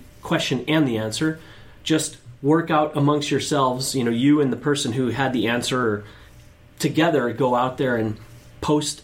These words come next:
that gold nugget up in the Q and A section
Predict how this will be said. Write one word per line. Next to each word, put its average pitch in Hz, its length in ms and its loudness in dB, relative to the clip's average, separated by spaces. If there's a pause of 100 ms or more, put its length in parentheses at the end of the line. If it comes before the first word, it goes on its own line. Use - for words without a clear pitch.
that 131 420 -2
gold 139 300 2
nugget 123 440 -2
up 127 280 -2
in 127 120 -2
the 113 60 0
Q 120 240 -2
and 107 80 0
A 107 140 0
section 95 560 -4